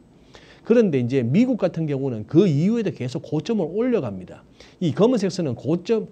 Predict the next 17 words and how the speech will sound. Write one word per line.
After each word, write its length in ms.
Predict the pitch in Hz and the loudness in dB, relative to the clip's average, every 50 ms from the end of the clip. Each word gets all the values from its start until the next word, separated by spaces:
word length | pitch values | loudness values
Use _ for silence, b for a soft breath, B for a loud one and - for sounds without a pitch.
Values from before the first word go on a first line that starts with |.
| - _ - | -18 _ -4
고점끼리 600 | - 156 185 185 - 247 226 - 240 196 151 127 | 0 0 0 2 0 -2 -2 -2 -2 -2 0 0
연결한 340 | 127 147 165 156 147 131 113 | 0 0 -2 -2 -4 -4 -6
선이고요. 640 | 104 - 156 156 131 101 90 87 82 104 180 220 - - _ B B B B B B B B | -8 -8 -8 -8 -6 -8 -8 -10 -10 -8 -8 -8 -10 -14 _ B B B B B B B B
그래서 540 | - 208 220 208 - - 202 226 240 233 B B B B B | 0 2 2 2 2 2 0 -2 -2 -4 B B B B B
나스닥은 600 | - 123 120 123 - - 202 208 202 208 202 190 | -8 -6 -6 -6 -4 -2 -2 0 0 -2 -4 -4
작년에 600 | - 131 127 135 156 180 196 202 196 202 208 196 - - _ | -4 -4 -4 -2 -2 0 0 0 0 0 -2 -4 -8 -12 _
코로나 360 | - - 180 196 202 208 190 | -8 -4 -2 -2 0 -2 -4
때 160 | 185 - 165 | -4 -4 -4
이렇게 520 | 147 156 202 208 220 214 220 - 196 190 180 - - _ _ _ _ | -4 -2 -2 -2 -2 -2 -2 -4 -6 -6 -6 -10 -18 _ _ _ _
밀렸다가 720 | - 123 127 127 135 160 175 - - 151 143 156 156 156 147 - _ | -6 -2 0 2 2 2 0 -2 -2 -4 -2 -2 -4 -6 -8 -12 _
쭉 220 | - - 240 - - | -8 -6 -6 -4 -2
올라왔는데, 800 | 185 196 202 170 123 113 117 120 131 135 117 101 107 120 143 139 B B B B B B _ | 0 2 2 2 0 -2 -4 -6 -6 -8 -8 -8 -8 -10 -10 -12 B B B B B B _
그러면 460 | - 185 233 240 180 135 110 101 104 | 2 4 4 4 2 0 -2 -4 -4
이천십팔 1000 | 123 160 196 226 214 - - 226 247 220 - - 220 - - - - 226 226 220 220 | -2 0 0 0 -2 -4 -4 -2 -2 -2 -4 -8 -10 -12 -10 -8 -4 -2 -2 0 0
년 240 | 226 226 233 233 - _ _ _ _ _ _ _ _ | -2 -2 -4 -6 -10 _ _ _ _ _ _ _ _
이 100 | 208 202 | 2 4
무렵에서부터 1400 | 202 202 190 156 - - - _ _ _ _ _ _ - 170 165 - - 170 147 143 143 - 175 202 220 220 | 4 4 4 2 0 -2 -8 _ _ _ _ _ _ -6 -6 -6 -4 -4 -6 -6 -8 -6 -6 -4 -4 -4 -6